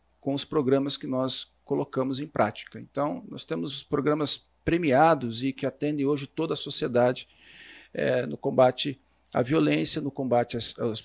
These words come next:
às doenças emocionais, como também estruturamos a cidade pra receber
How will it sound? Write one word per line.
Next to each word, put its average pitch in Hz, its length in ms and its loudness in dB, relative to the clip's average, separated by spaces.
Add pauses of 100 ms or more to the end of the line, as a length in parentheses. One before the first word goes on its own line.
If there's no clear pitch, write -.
às 113 200 -2
doenças 123 280 0
emocionais, 151 580 0
como 214 260 0
também 165 500 0 (380)
estruturamos 175 880 0
a 123 80 -4
cidade 131 580 2 (120)
pra 147 100 4
receber 151 760 2